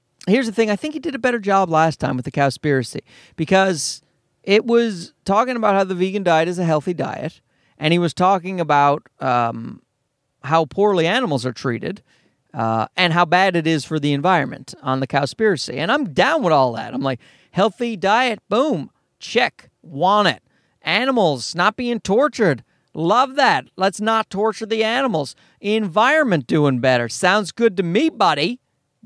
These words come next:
Done and done. But no one gave a shit. No one gave a shit about cowspiracy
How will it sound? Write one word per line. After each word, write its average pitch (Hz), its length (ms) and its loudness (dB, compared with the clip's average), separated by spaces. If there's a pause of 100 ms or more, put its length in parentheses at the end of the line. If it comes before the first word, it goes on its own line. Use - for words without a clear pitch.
Done 233 240 2
and 262 200 2
done. 185 340 0 (380)
But 233 160 -4
no 359 180 2
one 427 180 0
gave 320 260 0
a 202 40 0
shit. 196 340 -2 (1000)
No 285 200 0
one 349 120 -4
gave 311 240 0
a 247 40 -2
shit 330 260 -2
about 220 280 0
cowspiracy 156 1000 0